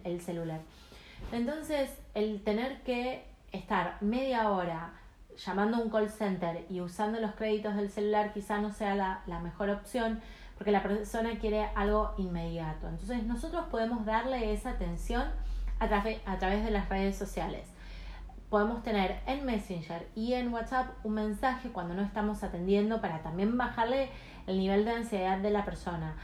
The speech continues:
Y la persona a veces está chequeando a las dos de la mañana y no va a llamar a las dos de la mañana si somos una empresa chica,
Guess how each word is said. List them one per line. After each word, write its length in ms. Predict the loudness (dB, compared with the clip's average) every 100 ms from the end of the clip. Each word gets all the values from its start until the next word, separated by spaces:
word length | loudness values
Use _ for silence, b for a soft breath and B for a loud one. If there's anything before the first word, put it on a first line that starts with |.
| B B B -4
Y 120 | 4
la 140 | 4
persona 420 | 4 0 2 4
a 20 | 4
veces 400 | 2 0 -4 -2
está 340 | -2 0 0
chequeando 500 | 0 -4 2 2 2
a 20 |
las 120 | 2 2
dos 180 | 2
de 60 | 2
la 100 | 2
mañana 320 | 4 2 2
y 60 | 2
no 100 | 2
va 100 | 2
a 40 |
llamar 280 | 2 0 2
a 60 | 2
las 160 | 2
dos 160 | 2 4
de 80 | 2
la 80 |
mañana 340 | 4 2 2 0
si 140 | -2
somos 360 | -2 0 0 0
una 120 | -2
empresa 400 | 0 -2 -2 -4
chica, 460 | -4 -6 0 0 0